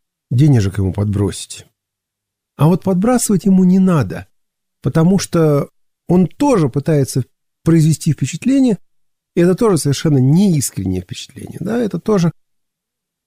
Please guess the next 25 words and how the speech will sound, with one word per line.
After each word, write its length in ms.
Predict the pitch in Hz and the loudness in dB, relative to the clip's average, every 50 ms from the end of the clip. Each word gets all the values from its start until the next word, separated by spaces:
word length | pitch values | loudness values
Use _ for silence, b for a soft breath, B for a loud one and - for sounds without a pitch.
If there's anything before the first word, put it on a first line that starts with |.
| _ _ _ _ _ - | _ _ _ _ _ -12
вот 440 | 269 - - 127 123 131 127 - _ | -8 -4 0 0 2 0 0 -2 _
такое 240 | - 135 - 143 127 | -4 -2 0 0 0
пускание 560 | 120 170 165 - - - 185 165 147 147 143 | 2 2 0 0 0 0 2 2 4 2 2
пыли 260 | 131 - 151 139 127 | 0 0 -2 0 0
в 60 | 113 117 | -2 -2
глаза. 420 | 135 135 131 107 95 95 98 - _ _ _ _ _ _ _ _ _ _ _ _ _ _ - | -2 -2 -2 -4 -6 -10 -14 -18 _ _ _ _ _ _ _ _ _ _ _ _ _ _ -2
Не 180 | - 147 165 170 | 2 4 4 4
надо 300 | 180 196 208 190 165 131 | 4 2 0 0 -2 -4
пытаться 500 | - 143 127 - 165 170 156 - - 120 | -4 -6 -6 -4 -4 -4 -4 -4 -6 -6
пускать 480 | - 123 - - - 139 120 - - - _ _ _ _ - | -6 -6 -6 -4 -2 -2 -4 -4 -8 -20 _ _ _ _ -2
пыль 240 | - 160 156 135 | 0 0 2 2
в 80 | 110 110 | 0 -2
глаза. 440 | 113 123 123 127 117 127 110 98 - _ _ _ _ _ _ _ _ _ _ _ _ _ | -2 0 0 0 0 0 -2 -2 -4 _ _ _ _ _ _ _ _ _ _ _ _ _
Дело 260 | - 117 131 143 139 131 | -4 0 0 2 0 0
это 100 | 120 - | -2 -2
совершенно 340 | - 131 - - 131 120 | -4 -4 -2 0 0 0
бесполезное. 640 | 110 107 - - - 131 131 123 107 90 92 92 - - _ _ _ _ _ _ _ _ _ _ _ _ | 0 -2 -4 -4 -2 0 0 0 0 -2 -4 -6 -8 -12 _ _ _ _ _ _ _ _ _ _ _ _
Во-первых, 460 | - 101 135 123 165 196 202 185 143 - | -2 0 0 2 2 2 2 0 0 -2
потому 300 | 160 143 151 147 170 151 | -2 -2 0 0 0 0
что 160 | - - 151 | 0 0 0
Бог 260 | 135 156 165 - - | 0 0 0 0 -2
и 40 | 165 | -2
так 240 | 151 151 151 - - | -2 -2 -4 -4 -4
все 180 | - - 151 | -4 -2 0
знает, 380 | 135 135 131 123 110 101 - | 2 2 2 2 0 -2 -4